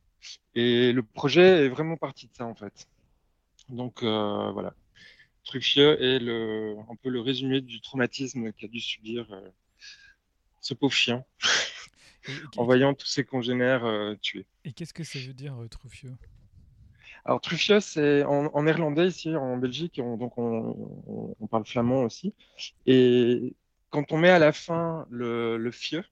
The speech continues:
Speaker 1: le ye, à la fin d'un mot, euh, ça veut dire petit.
Speaker 2: D'accord.
Speaker 1: C'est les petites choses mignonnes, en fait. Et donc, euh, truffe, c'est une truffe de chien, mais c'est la petite truffe.
Speaker 2: La
Speaker 1: Voilà.
Speaker 2: tru-, la truffette.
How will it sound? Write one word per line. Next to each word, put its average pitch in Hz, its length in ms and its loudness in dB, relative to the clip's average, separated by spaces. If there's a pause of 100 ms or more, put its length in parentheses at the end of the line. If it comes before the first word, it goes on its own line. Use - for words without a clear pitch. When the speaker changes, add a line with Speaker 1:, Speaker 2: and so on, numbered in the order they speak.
(120)
Speaker 1:
le 113 320 -4
ye, 127 200 0 (680)
à 123 140 0
la 120 100 0
fin 170 160 -2
d'un 156 100 2
mot, 139 240 -2 (680)
euh, 120 260 -2
ça 135 140 -6
veut 123 80 -4
dire 151 160 -2 (100)
petit. - 400 -8 (400)
Speaker 2:
D'accord. 123 360 -16 (420)
Speaker 1:
C'est - 200 -6
les 123 120 4
petites - 240 -8
choses 156 240 6
mignonnes, 139 400 4
en 104 80 -6
fait. - 340 -16 (300)
Et 123 100 0
donc, 147 380 -2
euh, 117 680 4
truffe, - 480 -4
c'est 110 760 0
une 113 140 -6
truffe - 320 -4
de 113 120 -6
chien, 151 260 -4 (580)
mais 120 80 0
c'est - 140 0
la 113 100 4
petite - 340 -10
truffe. - 460 -4 (1200)
Speaker 2:
La 117 40 -14
Speaker 1:
Voilà. 104 180 -2
Speaker 2:
tru-, - 140 -20
la 120 80 -8
truffette. - 640 -14